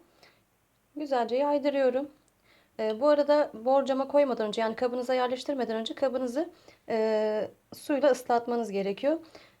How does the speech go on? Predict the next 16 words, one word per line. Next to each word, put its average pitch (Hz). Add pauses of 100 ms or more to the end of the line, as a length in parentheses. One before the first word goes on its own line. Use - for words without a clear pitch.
(140)
Yoksa 269
yapışabiliyor. 214
Yapışmaması 214
için 311
birazcık 254
ıslatmanız 190
lazım. 170 (3000)
Evet 330
arkadaşlar, 226 (280)
gördüğünüz 262
gibi, 294 (380)
e, 220 (280)
üzerini 285
ben 294
kakao 269
ile 247